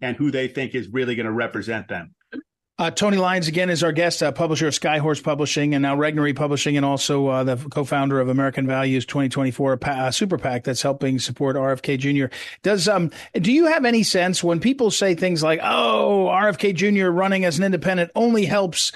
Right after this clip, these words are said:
Speaker 2: Trump or only helps Biden," do you, do you have any real sense, a, a, a, a gut reaction to that? Or maybe how do you answer people on that? I, I have told people I'm not sure who it helps and hurts. It feels like it hurts, uh, Biden more to me because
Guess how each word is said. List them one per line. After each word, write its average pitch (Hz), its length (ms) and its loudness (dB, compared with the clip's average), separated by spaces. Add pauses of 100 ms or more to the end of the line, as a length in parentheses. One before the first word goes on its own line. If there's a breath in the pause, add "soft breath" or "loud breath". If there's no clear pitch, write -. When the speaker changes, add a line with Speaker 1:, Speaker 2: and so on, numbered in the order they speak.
(220 loud breath)
Speaker 2:
Trump 190 420 0
or 170 240 2
only 208 240 2
helps 175 300 0
Biden," 175 520 0 (360 loud breath)
do 233 100 2
you, 359 180 2
do 220 60 0
you 311 80 4
have 339 100 2
any 277 140 4
real 208 260 4
sense, 185 400 0
a, 165 140 0
a, 143 240 0
a, 156 360 0
a 156 80 0
gut 170 260 0
reaction 165 400 2
to 175 40 2
that? 175 100 2
Or 180 160 2
maybe 240 200 2
how 202 180 0
do 226 80 2
you 175 120 2
answer 170 340 0
people 139 300 0
on 123 100 0
that? 131 160 0
I, 233 200 0 (220 loud breath)
I 233 120 2
have 262 180 4
told 233 180 2
people 190 280 2
I'm 226 100 2
not 226 160 0
sure 170 480 2 (340 loud breath)
who 208 160 4
it 170 80 2
helps 175 240 0
and 151 80 -2
hurts. 151 160 0
It 170 120 -2
feels 330 260 2
like 226 80 2
it 170 80 0
hurts, 180 280 0
uh, 151 140 -4
Biden 170 300 0
more 160 260 2
to 170 100 -6
me 165 160 0
because 151 460 -2